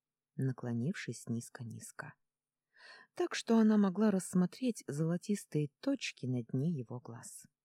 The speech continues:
"Он точно ничего не..."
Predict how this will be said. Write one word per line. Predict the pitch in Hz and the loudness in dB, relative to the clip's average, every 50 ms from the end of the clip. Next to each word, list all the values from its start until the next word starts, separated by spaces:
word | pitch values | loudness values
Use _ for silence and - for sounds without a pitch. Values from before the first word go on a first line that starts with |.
| _ _ _ _ _ _ _ _ _ _ _ _ _ _ _ _ _ _ _ _ _ _ _ _ _ _ | _ _ _ _ _ _ _ _ _ _ _ _ _ _ _ _ _ _ _ _ _ _ _ _ _ _
"Он | - 135 139 135 123 113 - | 2 4 6 6 4 2 2
точно | - 160 185 220 - - - 226 220 | 4 4 4 4 4 4 6 8 8
ничего | 190 160 151 147 - - - 151 147 147 143 143 143 | 8 8 6 4 2 0 0 2 2 4 4 4 4
не..." | 147 151 151 151 151 151 151 156 151 143 | 4 4 4 4 4 4 4 4 2 0